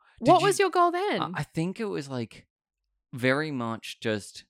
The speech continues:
Speaker 1: quit T V, do something completely different and, you know, and,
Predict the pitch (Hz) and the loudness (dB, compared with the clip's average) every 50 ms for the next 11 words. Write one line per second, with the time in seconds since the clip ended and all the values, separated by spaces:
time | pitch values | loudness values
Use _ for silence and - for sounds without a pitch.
0 | _ _ _ _ _ _ _ _ _ _ _ _ _ _ _ _ - 131 117 - | _ _ _ _ _ _ _ _ _ _ _ _ _ _ _ _ -18 -16 -16 -16
1 | - - - - - - 135 156 156 - _ - - 139 123 120 113 107 110 107 | -18 -18 -18 -16 -6 -2 -2 -2 -2 -2 _ -10 -6 -4 -2 -2 0 0 0 2
2 | 107 104 104 101 95 107 104 95 - 95 90 95 101 - - - - - 120 - | 2 0 0 -2 -2 -2 -4 -4 -6 -8 -8 -8 -10 -10 -14 -16 -10 -8 -8 -6
3 | - 107 110 98 101 95 - - - 95 92 85 - 95 95 95 92 90 - - | -6 -6 -6 -6 -6 -8 -8 -10 -10 -10 -10 -10 -10 -10 -10 -10 -10 -12 -10 -12
4 | 101 95 92 87 - - - 98 98 98 92 - | -10 -10 -10 -12 -14 -14 -12 -10 -10 -10 -12 -14